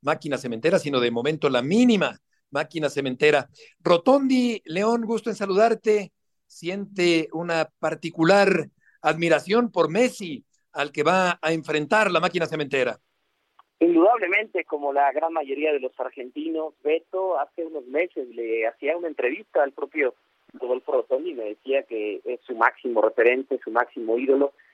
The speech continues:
Speaker 2: Incluso ha tenido contacto Messi posterior al triunfo de Argentina en la Copa del Mundo con algunos seleccionados que fueron campeones en Qatar dos mil veintidós, no propiamente con Messi, y a eso hacía referencia hoy en la rueda de prensa,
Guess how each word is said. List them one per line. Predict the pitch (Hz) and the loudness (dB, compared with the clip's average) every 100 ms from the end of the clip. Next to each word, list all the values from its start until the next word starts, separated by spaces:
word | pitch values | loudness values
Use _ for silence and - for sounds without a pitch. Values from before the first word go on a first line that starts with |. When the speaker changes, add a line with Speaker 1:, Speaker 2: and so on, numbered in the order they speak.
| _ | _
Speaker 2:
Incluso | 135 131 156 165 180 - 135 127 123 - | -6 -4 4 6 6 4 4 6 4 4
ha | 127 127 127 - | 8 8 6 2
tenido | 127 131 135 123 | -6 0 2 2
contacto | - 117 110 143 143 - 135 | -2 -10 -2 2 2 2 -6
Messi | 123 131 139 - 131 - _ _ _ _ | -4 -6 -6 -8 -12 -14 _ _ _ _
posterior | 127 - 131 131 165 196 | -8 -2 -2 4 6 6
al | 175 127 117 117 | 4 2 0 -6
triunfo | 147 151 - 127 | -8 -6 -4 0
de | 120 | 0
Argentina | 117 120 135 143 135 | -2 -8 -10 -6 -2
en | |
la | 120 | -2
Copa | - 139 143 | -2 0 2
del | 135 | 0
Mundo | 135 143 165 | -2 -2 -2
con | 139 117 | 0 -2
algunos | 117 143 196 170 | -4 -2 -2 -2
seleccionados | 135 123 - 123 135 143 170 - _ _ _ _ 123 _ _ _ | -2 -2 -2 0 2 4 2 -4 _ _ _ _ -20 _ _ _
que | 127 | 4
fueron | 160 185 | 6 6
campeones | - 127 175 277 214 147 | 4 6 6 6 4 0
en | 123 | 0
Qatar | 113 - 147 | 2 4 4
dos | 147 127 | 2 -2
mil | 139 | -4
veintidós, | 147 139 139 156 185 - | -2 -2 2 2 2 -2
no | 180 233 | 2 4
propiamente | 220 175 151 151 165 | 4 2 -2 -2 -4
con | 123 | -2
Messi, | 131 147 247 240 101 | 0 -2 -4 -14 0
y | 110 | 4
a | 117 | 4
eso | - 117 | 2 0
hacía | 123 120 | 2 2
referencia | 113 113 110 113 117 110 | 2 -2 -4 -2 4 6
hoy | 110 110 | 6 2
en | |
la | 107 | 2
rueda | 110 120 | 6 6
de | 123 | 6
prensa, | 151 147 165 | 4 4 2